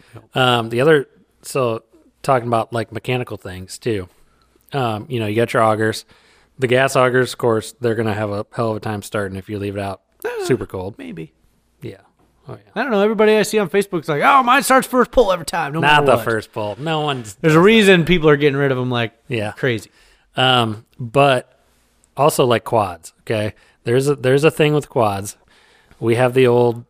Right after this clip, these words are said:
Speaker 2: you know, carbureted pull start. There's no electronic
Speaker 1: Yep.
Speaker 2: anything on it. Um,
Speaker 1: Starts great.
Speaker 2: starts great.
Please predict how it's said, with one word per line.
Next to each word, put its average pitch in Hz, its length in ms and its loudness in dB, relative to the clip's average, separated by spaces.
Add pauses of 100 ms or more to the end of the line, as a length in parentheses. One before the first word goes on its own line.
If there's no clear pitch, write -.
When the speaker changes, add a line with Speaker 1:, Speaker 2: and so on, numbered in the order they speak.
Speaker 2:
you 123 140 -6
know, 107 160 -6
carbureted 113 720 2 (320)
pull 123 180 4
start. 110 460 0
There's 110 300 -2
no 113 340 0
electronic 110 680 -2
Speaker 1:
Yep. 117 160 -10 (380)
Speaker 2:
anything 120 420 0
on 113 180 0
it. 117 120 -4 (1000)
Um, 113 360 0
Speaker 1:
Starts 147 240 -2
great. 202 260 -6 (140)
Speaker 2:
starts 147 320 0
great. 123 300 2